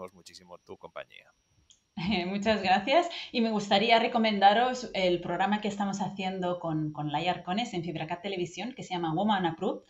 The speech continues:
Speaker 2: en que precisamente explicamos los sesgos de género, eh, implicados en, en las empresas, eh, y cómo superarlos.
Speaker 1: Pues estaremos muy atentos, ya sabéis, todos atentos, obviamente, a la propuesta que nos hace Elia Abad también a, a Lunes Inspiradores, que cada lunes estamos ahí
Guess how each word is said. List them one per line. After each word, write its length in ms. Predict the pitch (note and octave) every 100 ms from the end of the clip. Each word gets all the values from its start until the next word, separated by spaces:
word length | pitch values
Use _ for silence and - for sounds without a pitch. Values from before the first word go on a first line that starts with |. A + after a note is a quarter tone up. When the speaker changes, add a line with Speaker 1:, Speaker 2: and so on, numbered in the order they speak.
| - -
Speaker 2:
en 160 | A3+ G#3
que 100 | G3+
precisamente 800 | F#3 G3+ A3 C4 A3 A3+ B3 G4 G#4+ - -
explicamos 760 | G3 G3+ G#3 G#3 G3+ F3+ E3+ F#3
los 220 | F3+ -
sesgos 400 | A3+ G#3+ A#3 G#3+
de 80 | G#3
género, 500 | G#3 G#3 A#3 C4+ D#4 - _
eh, 260 | G#3 F#3 F3+
implicados 800 | G3 F#3 F#3 F3 F#3 B3 A#3+ -
en, 300 | F#3+ E3+ D#3+
en 260 | D#3 E3 D#3
las 220 | C#3+ -
empresas, 640 | D3+ D3+ G3 - C4 - -
eh, 340 | E3+ D#3 D3+ D3+
y 120 | D#3+
cómo 200 | F3 F3
superarlos. 720 | - D#3 B2+ C#3+ C3 B2+ - _ _ _ _ _ _ - - _
Speaker 1:
Pues 140 | - G#2+
estaremos 340 | G#2+ C3+ D3
muy 140 | C#3 C3+
atentos, 320 | B2+ G#2 F#2+
ya 100 | A2+
sabéis, 380 | C3 B2 G2 -
todos 240 | A#2+ B2
atentos, 400 | A#2 A#2+ A2+ A2
obviamente, 440 | A2+ A#2 A2+ A2
a 40 | G#2
la 100 | G2
propuesta 400 | G#2+ G2 A#2+ A#2
que 80 | G#2+
nos 160 | G2+
hace 240 | G#2+ A2+ A2
Elia 160 | G#2+
Abad 220 | G2+ G#2+
también 420 | - G2 G2+ G#2 G#2
a, 240 | G2+ G2+
a 260 | - F#2 F#2+
Lunes 320 | A#2 A#2+ G#2+
Inspiradores, 440 | G#2 A2 A2 B2
que 160 | C3 A#2+
cada 240 | F#3+ D#3+
lunes 280 | D#3+ D3 B2
estamos 380 | A#2 B2+ A#2 A2
ahí 260 | A2 A2+